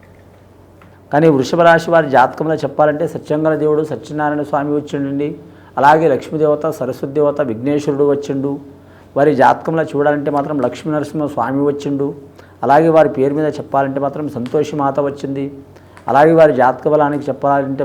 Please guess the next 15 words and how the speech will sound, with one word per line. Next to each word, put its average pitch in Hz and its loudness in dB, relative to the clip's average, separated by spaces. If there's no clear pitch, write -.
మాత్రం 139 -4
భద్రాచలం 151 0
రాముడు 147 0
వచ్చిండు. 143 -6
కానీ 147 0
మాత్రం 147 -2
నిజస్వరూపం 151 0
ఇది 147 -2
భద్రాచలం 143 -2
రాముడిది. 135 -6
వారి 120 -8
జాతక 123 -4
బలంలా 135 -2
రాముడు, 147 2
సీతామాత, 139 -2